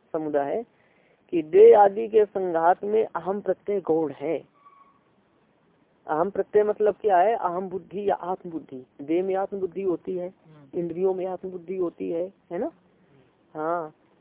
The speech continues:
Speaker 1: देह के आने जाने पर, देह में गमन, देह में क्रिया होने पर वो क्या आत्मा में क्रिया मानता है, अंतःकरण में सुख दुख होने पर वो अपने में सुख दुख मानता है। तो देह आदि संघात में अहम प्रत्यय होने पर, अहम प्रत्यय करते अहम बुद्धि या आत्म बुद्धि,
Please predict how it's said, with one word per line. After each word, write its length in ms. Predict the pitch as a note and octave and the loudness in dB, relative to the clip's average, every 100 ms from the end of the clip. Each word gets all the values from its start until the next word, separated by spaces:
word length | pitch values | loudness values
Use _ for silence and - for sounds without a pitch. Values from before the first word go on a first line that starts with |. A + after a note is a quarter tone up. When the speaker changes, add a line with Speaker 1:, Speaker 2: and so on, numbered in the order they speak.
| - | -18
Speaker 1:
देह 280 | D3+ E3 F3+ | -6 0 0
के 160 | F3 F#3 | 0 -2
आने 280 | F3+ F#3 F3+ | 0 -2 0
जाने 300 | F#3 F#3+ F3+ | 0 0 -6
पर, 160 | - | -8
देह 360 | D#3+ D#3 F3 F#3 | -10 -4 -2 0
में 220 | F#3+ F3 | -2 -2
गमन, 340 | F3+ F3+ E3 | -2 -4 -6
देह 180 | D#3 F3 | -4 -2
में 120 | F3+ | -4
क्रिया 260 | F3 F3+ F3 | -6 -4 0
होने 300 | D#3+ D#3 F#3 | 0 -2 -2
पर 300 | A3 A#3+ C#3+ _ _ _ _ - | 0 0 -2 _ _ _ _ -10
वो 100 | D#3 | -6
क्या 180 | F3 D#3+ | -4 -4
आत्मा 420 | D3 D3+ E3 E3 | -4 -10 -6 -4
में 140 | F3+ | -6
क्रिया 260 | - F#3 F#3 | -4 -2 0
मानता 420 | F#3 F3+ F3 E3+ | 0 -4 -2 -4
है, 200 | F3 F#3+ | -2 -4
अंतःकरण 640 | D3+ D3+ E3 E3+ F3+ F3+ | -4 -6 -4 -4 -4 -6
में 140 | F#3 F3+ | -6 -8
सुख 200 | - E3+ | -10 -10
दुख 240 | F3 E3+ | -8 -6
होने 240 | D#3+ D#3+ | -8 -8
पर 140 | D#3 D3 | -6 -4
वो 120 | D3 | -4
अपने 240 | C#3+ D#3+ | -4 -6
में 120 | F3 E3+ | -6 -4
सुख 160 | F3+ | -6
दुख 200 | E3+ F3+ | -4 -4
मानता 400 | F3+ E3+ E3 E3 | -2 -2 0 0
है। 200 | D3+ C#3+ - _ _ _ - | 0 -6 -12 _ _ _ -4
तो 100 | D#3+ | 0
देह 320 | D3 G3+ A3 | 6 8 8
आदि 220 | G3 G#3+ | 6 0
संघात 500 | - F#3+ E3 D#3+ F3 | -4 -4 0 0 -2
में 180 | G3+ G#3+ - | -2 -2 -2
अहम 220 | F3 A3 | -4 -4
प्रत्यय 340 | G#3+ - G3 | -4 -4 -2
होने 280 | E3+ D#3 E3 | 0 -2 -6
पर, 240 | F3 F3+ | -2 -2
अहम 220 | E3+ E3 G3 | -2 -8 -8
प्रत्यय 360 | F#3 - F3+ | -10 -4 -6
करते 300 | F3+ F3+ F3 | -2 -4 -2
अहम 260 | D#3 D#3+ F#3 | -4 -6 -6
बुद्धि 340 | F3+ D3+ F#3+ | -8 -6 -4
या 40 | - | -2
आत्म 320 | E3 - C#3 | -4 -8 -10
बुद्धि, 340 | C3 - C#3 | -12 -14 -20